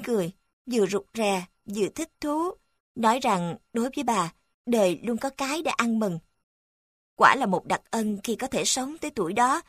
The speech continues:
mà hiểu được như vậy, đồng thời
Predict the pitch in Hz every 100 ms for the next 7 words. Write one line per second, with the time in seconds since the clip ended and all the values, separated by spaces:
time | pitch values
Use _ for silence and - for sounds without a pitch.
0 | _ _ 220 208 170 - 196 180 262 233
1 | 208 214 202 185 160 196 _ _ _ _
2 | - 233 202 175 185 170